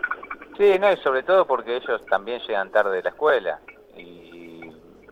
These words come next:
yo me acuerdo también cuando yo llegaba de la escuela, llegaba muerto y quería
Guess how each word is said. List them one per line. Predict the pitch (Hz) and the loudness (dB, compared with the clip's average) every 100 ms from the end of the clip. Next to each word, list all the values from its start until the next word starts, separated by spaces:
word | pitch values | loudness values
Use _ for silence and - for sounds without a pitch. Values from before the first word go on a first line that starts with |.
| - _ - | -20 _ -4
yo | - 107 | 4 6
me | |
acuerdo | 104 110 104 | 8 8 8
también | 92 127 131 | 4 2 2
cuando | 107 92 101 | 2 0 -2
yo | |
llegaba | 104 98 104 | 0 6 8
de | 92 | 8
la | 87 | 4
escuela, | - 139 | 4 6
llegaba | 113 101 98 90 | 6 4 2 2
muerto | 104 131 135 - 127 | 2 2 2 -2 -4
y | 120 104 | -4 -12
quería | 92 92 95 90 | -14 -6 -2 0